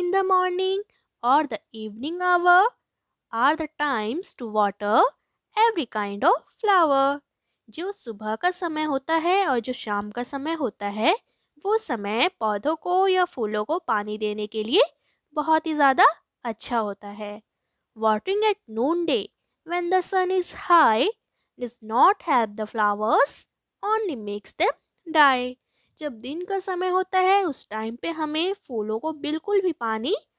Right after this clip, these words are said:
नहीं देना चाहिए, क्योंकि उस टाइम पे क्या होता है, जो सूरज की रोशनी होती है बहुत ही ज़्यादा तेज़ होती है और गर्मी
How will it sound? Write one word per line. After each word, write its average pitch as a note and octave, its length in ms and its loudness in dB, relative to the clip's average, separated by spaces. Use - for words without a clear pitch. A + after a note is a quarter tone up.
नहीं A#3 300 -4
देना E4 260 0
चाहिए, E4 640 2
क्योंकि - 240 -12
उस - 200 -8
टाइम G#3+ 220 -10
पे G#3+ 120 -12
क्या A3 180 -8
होता A3 280 -8
है, C#4+ 180 2
जो C#4 40 -10
सूरज D4+ 380 -4
की E4+ 140 -4
रोशनी B3+ 400 -4
होती D#4 320 -8
है F#4 100 -4
बहुत E4 400 -4
ही E4+ 60 -4
ज़्यादा C4 400 2
तेज़ B3 340 -2
होती D#4 320 -2
है D#4 200 4
और D4+ 120 0
गर्मी A#3 380 -4